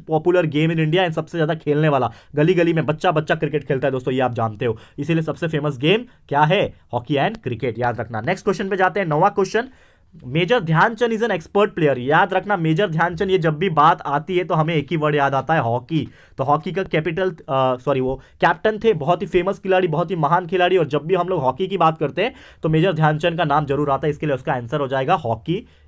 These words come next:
ये एक्सपर्ट प्लेयर थे मेजर ध्यानचंद। दसवां क्वेश्चन इस चैप्टर का, जो कि है national sports day is celebrated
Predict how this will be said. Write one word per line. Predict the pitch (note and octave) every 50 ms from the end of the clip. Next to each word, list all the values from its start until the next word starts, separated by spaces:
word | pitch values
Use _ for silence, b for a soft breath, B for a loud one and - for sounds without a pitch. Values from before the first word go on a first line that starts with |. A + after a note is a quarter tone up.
| b -
ये | B2+ D3 F#3+ A#3+ - -
एक्सपर्ट | D#3 D3 - - C#3 C#3 C3+
प्लेयर | - - B2+ B2 B2 A#2+
थे | A#2+ D#3 F#3+ G#3+ - - -
मेजर | B2 A#2+ A#2 B2 A#2
ध्यानचंद। | G#2 A#2 G#2+ G#2+ G#2 - G3+ A3+ b b b b b
दसवां | C#3+ F3 E3 - B3 B3
क्वेश्चन | B3 A3 G#3+ - B3+ - - -
इस | F3+ D#3+ -
चैप्टर | - F#3 F#3+ F#3+ A3 G#3
का, | G#3
जो | F3+ E3+ E3+
कि | D#3+ G3 F#3+
है | F#3
national | E3 D#3+ F3 F#3 - - B3 B3
sports | - - - G3+ G#3 A3+ - F3 E3+
day | F#3+ F3+ C3 - B B B B F3+
is | F#3+ F#3 -
celebrated | F#3+ F3+ F#3 F#3+ G3 G#3 G#3+ G#3 G#3+ F3 C3+